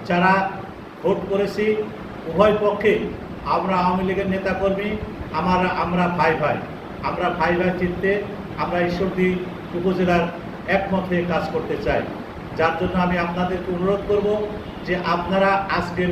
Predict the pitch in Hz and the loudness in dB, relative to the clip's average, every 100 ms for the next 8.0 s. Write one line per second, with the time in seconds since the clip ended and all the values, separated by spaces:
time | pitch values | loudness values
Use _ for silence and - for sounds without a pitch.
0 | 175 175 180 196 196 202 214 - - - | 0 0 0 -2 0 0 0 -4 -8 -6
1 | 170 175 190 - 196 214 - 202 226 190 | -2 0 -2 -2 -2 0 2 2 4 2
2 | - - - - - - 160 175 180 185 | 0 -6 -10 -10 -12 -6 0 2 2 -2
3 | 185 180 175 180 180 180 180 170 170 170 | -2 0 0 0 0 0 -2 -6 -6 -2
4 | 175 180 185 180 180 180 190 196 208 214 | -2 -2 0 0 0 2 2 0 0 -2
5 | 214 - - - 175 180 185 185 180 180 | -4 -10 -8 -2 2 2 2 0 -2 0
6 | 165 175 175 175 165 175 170 160 160 165 | -2 -2 -2 -2 -2 -2 0 0 0 -2
7 | 160 147 151 160 147 147 147 139 135 | -2 -2 -2 -2 -2 -2 -2 -2 -2